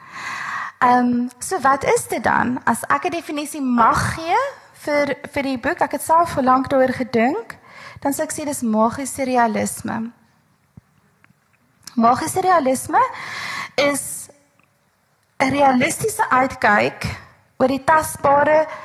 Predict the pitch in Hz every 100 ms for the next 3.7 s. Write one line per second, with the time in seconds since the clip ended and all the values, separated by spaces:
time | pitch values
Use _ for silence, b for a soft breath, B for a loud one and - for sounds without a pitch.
0 | B B B - - 285 - - - 427
1 | 427 427 427 359 226 226 247 247 233 180
2 | 208 339 403 - - B B B B 269
3 | 311 311 269 285 294 285